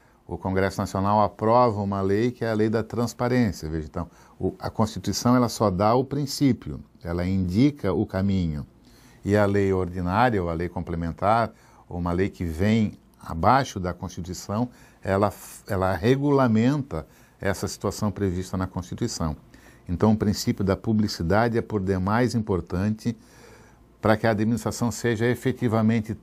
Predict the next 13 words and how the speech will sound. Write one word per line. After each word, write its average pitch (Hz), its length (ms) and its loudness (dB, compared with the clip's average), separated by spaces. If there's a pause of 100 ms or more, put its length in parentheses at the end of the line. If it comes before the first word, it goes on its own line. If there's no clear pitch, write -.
transparente. 95 1040 -2 (560)
Daí 110 320 6
a 135 60 4
necessidade 110 800 0
que 107 140 -6
a 101 60 0
administração 95 800 -4
tem 101 240 0
de 101 140 0
divulgar 104 720 2
os 90 80 -4
seus - 340 -16
atos, - 460 -20